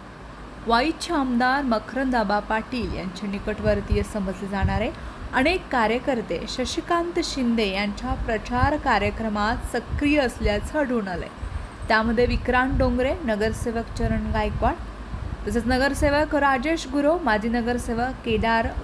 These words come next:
गायकवाड, बापूनाना शिर्के यांच्यासह अनेक कार्यकर्ते,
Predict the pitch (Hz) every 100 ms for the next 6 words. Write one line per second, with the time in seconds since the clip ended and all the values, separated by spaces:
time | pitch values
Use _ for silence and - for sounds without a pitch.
0 | 208 208 202 202 262 190 - 196 202 208
1 | 220 226 220 - 214 196 262 233 196 220
2 | 208 233 240 240 285 - 247 214 226 240
3 | 233 -